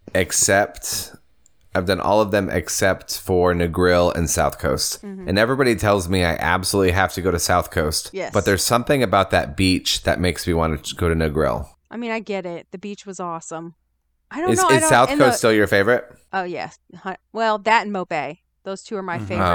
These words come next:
Speaker 1: Oh, Mo Bay's
Speaker 2: Sandals
Speaker 1: great.
Speaker 2: resorts. Yeah. But, like,
Speaker 1: How does
Speaker 2: the
Speaker 1: it stack up to, like, Royal Caribbean?
Speaker 2: What, Negril?
Speaker 1: Yeah, how does Negril stack up to, like, Sandals Royal Caribbean?
Speaker 2: Oh, I, I like it a lot better. <laughs>
Speaker 1: Okay.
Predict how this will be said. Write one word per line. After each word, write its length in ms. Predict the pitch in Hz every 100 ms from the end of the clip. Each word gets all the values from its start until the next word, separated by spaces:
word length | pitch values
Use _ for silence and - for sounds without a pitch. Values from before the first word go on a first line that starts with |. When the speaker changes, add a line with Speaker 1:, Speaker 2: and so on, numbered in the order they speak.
| 82
Speaker 1:
Oh, 60 |
Mo 140 | 90 92
Bay's 200 | 90 85
Speaker 2:
Sandals 40 | -
Speaker 1:
great. 180 | 80
Speaker 2:
resorts. 480 | 69 170 160 - -
Yeah. 240 | 156 107 180 _
But, 200 | - 240 -
like, 100 | 240
Speaker 1:
How 80 | 226
does 100 | 240
Speaker 2:
the 120 | 226 202
Speaker 1:
it 40 |
stack 300 | 190 147 139
up 160 | 135 -
to, 260 | 127 107
like, 280 | 95 92 -
Royal 280 | - 104 95
Caribbean? 460 | - 92 80 76 78 _ _
Speaker 2:
What, 260 | 196 185 -
Negril? 460 | 190 175 220 320 392 _ _ _ -
Speaker 1:
Yeah, 140 | 113
how 100 | 98
does 160 | 120 117
Negril 340 | 113 104 104
stack 280 | 90 98 92
up 160 | 95 -
to, 100 | 95
like, 180 | 87 -
Sandals 440 | 101 92 92 87
Royal 200 | 90 85
Caribbean? 500 | - 90 80 78 78 - -
Speaker 2:
Oh, 420 | 180 165 156 - -
I, 320 | 165 180 170 -
I 180 | 160
like 300 | 175 170 165
it 120 | 165 160
a 60 |
lot 280 | 156 151 135
better. 380 | 143 143 135 156 -
<laughs> 0 | - - -
Speaker 1:
Okay. 380 | 92 - 82